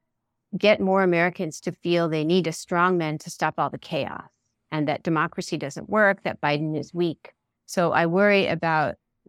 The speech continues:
that kind of violence from below. When, when you have sitting lawmakers like Ma-, Matt Gaetz, who, Matt Gaetz, who's been going around saying, "Only through force will we be able to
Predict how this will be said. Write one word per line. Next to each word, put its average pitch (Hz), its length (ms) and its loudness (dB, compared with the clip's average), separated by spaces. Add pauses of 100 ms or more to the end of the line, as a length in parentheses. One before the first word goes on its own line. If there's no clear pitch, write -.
that 160 380 -2
kind 165 240 -6
of 160 100 -12
violence 156 480 0
from 156 140 -6
below. 170 360 2
When, 196 180 0 (260)
when 220 160 2
you 277 160 4
have 262 340 2 (280)
sitting 247 420 2
lawmakers 175 640 2
like 151 160 -2
Ma-, 165 160 -4 (240)
Matt 170 340 -2
Gaetz, - 560 -4 (460)
who, 180 140 -4 (160)
Matt 165 280 -4
Gaetz, - 300 -6
who's 147 160 -4
been 160 200 -4
going 165 280 -2
around 156 340 -2
saying, 156 380 -4 (200)
"Only 208 260 4
through 202 200 -2
force 185 680 -2 (460)
will 175 180 0
we 170 140 0
be 160 120 0
able 156 240 0
to - 160 -10